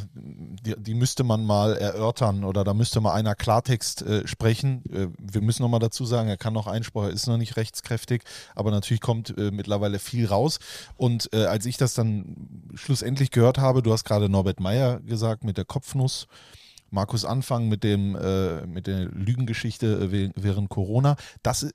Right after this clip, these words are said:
würde ja jetzt so Spielmanipuli-, Manipulation bedeuten. Da weiß ich nicht, ob das vielleicht nicht so ein Ding ist, wo dann vielleicht doch mehr hängen bleibt als bei den anderen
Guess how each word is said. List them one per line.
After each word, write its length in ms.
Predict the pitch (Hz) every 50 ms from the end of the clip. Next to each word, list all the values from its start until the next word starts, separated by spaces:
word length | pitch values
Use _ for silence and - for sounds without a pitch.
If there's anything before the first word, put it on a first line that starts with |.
| - - 92
würde 320 | 110 113 113 127 135 135
ja 100 | 123 120
jetzt 240 | 123 120 123 117 -
so 120 | - 127 117
Spielmanipuli-, 1000 | - - - - 143 156 190 175 135 117 104 101 101 90 - - 104 98 98 - _ _ - -
Manipulation 920 | 117 110 104 101 101 95 - 101 95 92 87 - - 101 95 92 87 87
bedeuten. 560 | 80 92 80 90 85 85 82 - - 87 78 - _ -
Da 120 | 104 98
weiß 180 | 101 120 147 151
ich 60 | 139 131
nicht, 140 | 135 127
ob 80 | 113 -
das 160 | - 143 -
vielleicht 320 | - - 135 131 139 - -
nicht 140 | 143 -
so 80 | - 143
ein 120 | 135 127
Ding 200 | 117 135 139 147
ist, 240 | 127 127 123 - -
wo 80 | 123 127
dann 180 | 120 117 117
vielleicht 320 | 113 - 127 117 120 - -
doch 180 | 160 135 117 - - - - - -
mehr 300 | - 120 131 139 143 143
hängen 340 | 131 123 139 135 131 123 110
bleibt 300 | 104 110 110 107 - -
als 180 | - 98 - -
bei 160 | - 92 95
den 160 | 92 95 90
anderen 500 | - - 95 98 101 101 107 123 139 131